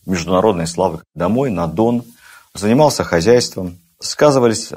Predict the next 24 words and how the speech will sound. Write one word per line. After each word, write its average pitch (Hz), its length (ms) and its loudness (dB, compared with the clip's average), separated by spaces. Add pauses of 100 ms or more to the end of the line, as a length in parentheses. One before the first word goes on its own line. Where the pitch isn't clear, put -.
(140)
конечно, 107 340 -2
многочисленные 101 600 -4
ранения 107 640 -2
боевые, 80 640 -6
сказывалась 92 800 -2 (300)
болезнь, 107 640 0
он 90 220 -6 (120)
болел 98 340 0
туберкулезом. 92 840 -4 (340)
Я 107 140 0
думаю, 104 160 -2
что 101 160 -6
пребывание 98 560 2
некоторое 92 400 -2
время 90 260 -2
в 85 140 -14
Петропавловской 98 580 -2
крепости 85 460 -6
мог 85 220 -8
там 73 180 -8
заболеть 76 540 -10
в - 60 -12
свое 82 280 0
время. 73 360 -6